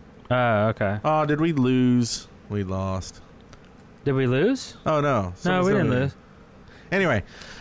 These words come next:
Speaker 1: Uh,
Speaker 2: Uh,
Speaker 1: oh, we do have a call here,
Speaker 2: do
Speaker 1: um,
Speaker 2: it.
Speaker 1: that, uh, perhaps might be something fun, but we'll see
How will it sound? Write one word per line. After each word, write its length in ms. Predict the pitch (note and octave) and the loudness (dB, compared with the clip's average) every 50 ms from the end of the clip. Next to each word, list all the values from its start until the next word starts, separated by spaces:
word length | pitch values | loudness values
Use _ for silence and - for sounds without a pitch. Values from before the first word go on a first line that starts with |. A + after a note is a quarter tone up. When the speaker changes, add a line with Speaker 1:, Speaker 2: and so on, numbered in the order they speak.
| - - | -6 -2
Speaker 1:
Uh, 40 | D3+ | 0
Speaker 2:
Uh, 420 | D3+ D3+ D3+ - A#2+ A#2 A2+ A2+ F3 | 2 2 2 2 2 2 2 2 2
Speaker 1:
oh, 100 | G3 F#3+ | 2 4
we 140 | F#3+ G3 G3 | 2 2 2
do 100 | A3 A#3+ | 2 0
have 160 | B3+ B3+ A3+ | 0 0 0
a 60 | G3 | -2
call 680 | - - - D#3+ D#3 E3 E3+ E3 D3 C3+ C3 C3 C3 C3 | -2 -2 0 0 2 2 2 2 4 4 4 2 0 0
here, 520 | A#2+ B2 C#3 C#3 C3+ C3 C3 C3 C#3+ D3 | -2 0 0 2 2 2 2 2 2 2
Speaker 2:
do 80 | C3+ B2+ | 2 2
Speaker 1:
um, 260 | B2+ B2+ B2 A#2+ - | 2 2 2 2 0
Speaker 2:
it. 320 | A#2+ G2 - - - - - - - - - - - - - - - - - A2+ | 0 -2 -6 -12 -18 -20 -20 -20 -20 -20 -20 -20 -20 -20 -20 -20 -20 -18 -10 -4
Speaker 1:
that, 340 | C3 C3 B2+ A#2+ B2 - C3 | -2 -2 -2 -2 -2 -4 -2
uh, 360 | B2+ B2+ B2 B2 B2 A#2+ A#2+ - - | 0 0 2 2 0 0 -2 -4 -4
perhaps 600 | C#3+ C3+ A#2 G#2+ - D3+ D3 D3 B2+ - - - | -4 -4 -4 -2 -4 -2 -2 -2 -4 -4 -4 -4
might 360 | C3+ C3 C3+ C3+ C#3 A2+ F#2+ | -2 0 0 0 0 -2 -2
be 120 | B2 C3 B2+ | 0 -2 -2
something 760 | A#2+ - - C3+ C3 B2+ - - B2+ B2+ B2 B2 A#2+ A#2+ A#2 G#2 - - - - - - - - - - - - | -2 -2 -4 -2 -2 -2 -2 -2 -2 0 0 0 0 -2 -2 -4 -8 -14 -20 -20 -20 -20 -20 -20 -20 -20 -20 -20
fun, 720 | - - - - C3 B2+ B2 B2+ B2+ B2+ C3 C#3 C#3 C#3 C3 - - - - - - - - - - - - - - - - | -20 -14 -6 -2 0 0 2 2 0 0 0 -2 -2 -4 -8 -10 -18 -20 -20 -20 -20 -20 -20 -20 -20 -20 -20 -20 -20 -14 -4
but 140 | - B2+ B2 | -2 0 0
we'll 120 | B2 B2+ B2 | 2 0 0
see 500 | - - - C3 B2 A#2+ A#2 A2+ A2 | -2 -2 0 0 2 2 2 2 0